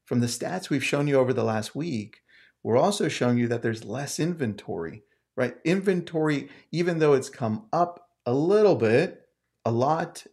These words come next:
in the new inventory, new sales, new housing, right? We've went over that.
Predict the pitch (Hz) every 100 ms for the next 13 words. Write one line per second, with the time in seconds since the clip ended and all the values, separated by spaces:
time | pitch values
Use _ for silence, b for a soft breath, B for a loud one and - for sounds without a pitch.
0 | - 135 127 120 117 - 123 117 135 127
1 | 104 101 98 107 104 101 110 120 - 104
2 | 98 101 104 113 101 95 90 95 101 98
3 | 101 107 113 110 98 98 104 104